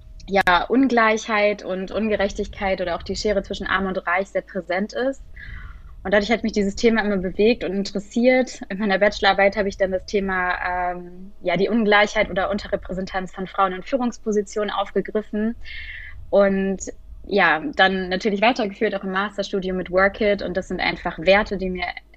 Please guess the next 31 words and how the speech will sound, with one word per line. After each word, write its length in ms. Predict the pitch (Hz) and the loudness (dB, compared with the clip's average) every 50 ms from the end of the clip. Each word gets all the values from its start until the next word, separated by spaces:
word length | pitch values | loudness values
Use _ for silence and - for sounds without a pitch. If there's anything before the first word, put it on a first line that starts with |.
| - _ | -14 _
sehr, 380 | 175 180 175 202 220 233 214 202 | -6 0 2 4 6 6 4 4
sehr 180 | 208 202 202 | 4 2 2
am 100 | 196 202 | 2 2
Herzen 360 | 202 202 202 196 - - 196 | 2 2 0 0 -2 -4 -2
liegen 320 | 185 196 196 185 190 185 180 | 0 0 0 0 0 -2 -4
und 320 | 175 175 180 175 190 196 - | -6 -6 -6 -6 -8 -10 -6
wo 100 | - 180 | -4 -2
ich 180 | 180 180 - - | -2 -2 -2 -2
einfach 380 | - 185 185 180 - 185 - - | -2 -2 -4 -4 -6 -6 -2 0
ganz 320 | 185 180 196 196 196 - | 0 0 0 0 -4 -2
viel 160 | - 202 190 | 0 0 0
Energie 460 | 190 196 190 185 180 175 196 196 202 | 0 0 -2 -4 -2 -2 0 0 0
und 120 | 190 190 185 | 0 0 -2
Zeit 280 | - - 185 - 190 | -2 -2 -2 -2 0
reinstecken 480 | - 175 175 - - 180 175 - 180 170 | -2 -2 -2 -2 -4 -4 -4 -4 -6 -8
möchte, 320 | 170 170 170 - - - | -8 -8 -10 -10 -12 -12
um 100 | - 170 | -12 -12
was 180 | 170 170 - - | -14 -14 -16 -18
zu 120 | - - | -20 -20
verändern, 560 | - - - - - 185 185 185 185 180 180 170 | -8 -6 -4 -2 -2 0 0 2 2 2 2 0
denn 240 | 170 165 165 165 - - - - - - - - | -2 -2 -2 -6 -10 -12 -12 -12 -14 -14 -10 -6
es 180 | - 175 170 - | -4 -4 -2 -2
ist 260 | 170 160 - - - - - - - | -4 -6 -8 -12 -16 -16 -16 -16 -6
Zeit 320 | - - 190 185 190 190 - | 0 4 4 6 4 4 2
und 180 | - 175 160 | -2 -4 -4
wichtig, 320 | 170 185 - - 175 - 165 | -4 -4 -4 -4 -6 -6 -4
was, 300 | 160 170 170 - - - - - - | -4 -6 -6 -8 -10 -20 -20 -16 -12
ähm, 300 | - 165 160 156 156 156 | -10 -10 -8 -8 -8 -8
daran 220 | 160 151 147 147 147 | -8 -8 -8 -10 -10
zu 120 | - - | -12 -12
ändern. 380 | - 147 147 143 156 165 170 | -12 -12 -14 -14 -16 -16 -18